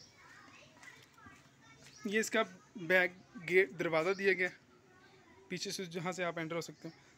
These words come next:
तो ये इसका back है और ये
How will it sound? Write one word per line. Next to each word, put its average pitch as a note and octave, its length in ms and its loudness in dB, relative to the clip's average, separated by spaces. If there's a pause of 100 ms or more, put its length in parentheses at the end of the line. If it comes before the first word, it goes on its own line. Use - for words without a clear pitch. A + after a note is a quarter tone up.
(1000)
तो A#3 60 -6
ये G#3 120 2
इसका G3+ 200 2
back D#3 240 2
है - 60 -10 (2000)
और F#3+ 100 0
ये F#3+ 80 2